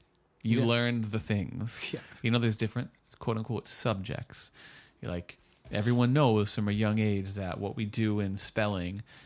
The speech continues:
Speaker 1: is different from what we do in math, and that's different from what we do in
Speaker 2: Yeah.
Speaker 1: social studies and science.
Speaker 2: Yeah. So, um, I think we were saying at the, at the, at the end of the last episode how,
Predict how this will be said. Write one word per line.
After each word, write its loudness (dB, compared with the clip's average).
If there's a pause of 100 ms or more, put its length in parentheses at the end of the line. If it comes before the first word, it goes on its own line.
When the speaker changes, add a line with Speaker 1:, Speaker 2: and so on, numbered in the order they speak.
(120)
Speaker 1:
is -4
different 0
from -6
what -4
we -4
do -6
in -6
math, -4
and -12
that's -10
different -2
from -6
what -4
we -4
do -8
in 2
Speaker 2:
Yeah. 0
Speaker 1:
social -2
studies -4
and -4
science. -6 (340)
Speaker 2:
Yeah. -8 (640)
So, -2
um, 2
I 2
think 0 (300)
we 2
were 2
saying 0
at -2
the, -4
at -4
the, -8 (120)
at -4
the -2
end -2
of -4
the -12
last -8
episode -8
how, -8